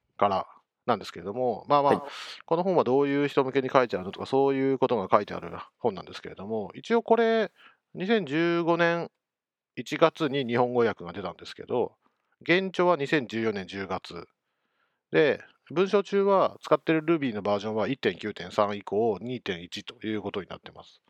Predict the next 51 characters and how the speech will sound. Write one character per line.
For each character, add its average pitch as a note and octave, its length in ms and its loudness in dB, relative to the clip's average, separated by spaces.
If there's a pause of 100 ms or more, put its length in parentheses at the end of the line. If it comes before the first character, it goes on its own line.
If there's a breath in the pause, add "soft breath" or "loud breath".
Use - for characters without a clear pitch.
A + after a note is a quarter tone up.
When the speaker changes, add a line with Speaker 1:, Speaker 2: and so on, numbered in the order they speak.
(160)
Speaker 1:
サ C#3 120 6
ン C#3+ 80 -2
プ D#3 100 -6
ル C#3+ 100 -4
は D3 200 4
特 D3+ 180 -2
に G#2+ 240 -6 (180)
注 B2+ 140 0
意 A2+ 60 0
書 A#2 100 4
き A#2 80 -8
が A#2 100 0
な B2+ 120 2
け A#2+ 100 0
れ B2+ 60 0
ば C#3 100 4
二 A2 160 -4
点 F#2+ 120 -8
一 - 80 -16
で F2+ 80 -12
動 F2+ 140 -12
き F2+ 100 -14
ま F#2+ 120 -8
す - 100 -14
よ F2 120 -14 (1200)
と A2+ 60 -10
い A2+ 40 -6
う G#2+ 60 -6
こ G#2 80 -4
と F#2+ 120 -6
で、 G2+ 280 -6 (360 loud breath)
イ D#3 80 -4
ン D#3 40 -6
ト E3+ 80 -2
ロ D#3 40 -2
ダ F3 100 0
ク - 60 -16
シ D#3+ 60 2
ョ C#3 40 0
ン - 20 -2
の A#2 100 0
文 A#2+ 260 -4
章 G2 200 0
を F2 80 -12
ち - 60 -6
ょ - 20 0
っ - 80 -2
と E2+ 440 -14 (200)
抜 G#2 100 -12
く - 140 -14
と D3 380 0